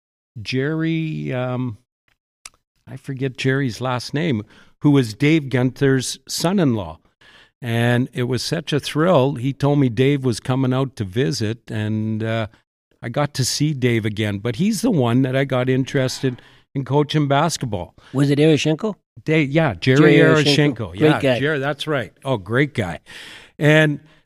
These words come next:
Speaker 1: I actually seen Jerry running in the neighborhood one day. He had a University of North Dakota shirt on. I stopped. I stopped him. "Who the hell are you? What? Uh, you don't see that around here." But, uh, so, uh,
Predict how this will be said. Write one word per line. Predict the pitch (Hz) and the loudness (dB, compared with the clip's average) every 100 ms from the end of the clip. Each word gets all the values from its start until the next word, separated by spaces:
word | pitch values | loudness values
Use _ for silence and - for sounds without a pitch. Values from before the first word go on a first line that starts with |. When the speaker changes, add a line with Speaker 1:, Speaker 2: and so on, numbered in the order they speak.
| - | 0
Speaker 1:
I | 143 | 2
actually | 143 185 - 147 | 4 2 2 -2
seen | - 180 202 170 | 0 2 4 4
Jerry | 113 127 131 | 4 4 4
running | 123 131 156 151 | 2 2 2 2
in | 135 127 127 | 2 2 2
the | |
neighborhood | 123 147 214 170 120 120 | 2 2 2 2 2 0
one | 113 120 123 | 0 2 2
day. | 139 | 2
He | 135 | 0
had | 147 | 0
a | 131 | -2
University | 139 156 147 156 - 131 | -2 -2 -2 -4 -2 2
of | |
North | 131 143 - | 2 2 0
Dakota | 131 147 139 110 | -2 0 2 0
shirt | - 151 196 | -4 -4 -4
on. | 135 107 | -4 -4
I | 151 | -4
stopped. | - - 190 - _ 123 101 | -4 -6 -4 -6 _ -12 -6
I | 123 | -6
stopped | 143 160 190 - | -6 -6 -6 -6
him. | - - _ _ | -10 -12 _ _
"Who | 208 | -6
the | 196 127 | -2 -2
hell | 143 156 | -2 -4
are | 165 | -4
you? | 175 226 | -4 -6
What? | 95 117 - - - - _ | -8 -10 -12 -20 -20 -20 _
Uh, | 143 | -2
you | 143 135 | 2 4
don't | 147 156 | 4 4
see | - 165 160 | 2 -2 0
that | 131 | 0
around | 110 110 107 101 | 0 0 0 -2
here." | 110 95 | -2 -4
But, | - 151 147 - - - _ _ - | 2 4 2 -4 -20 -20 _ _ -4
uh, | 147 151 - | -2 -2 -4
so, | - 160 160 - - | -2 0 0 -4 -16
uh, | - | -12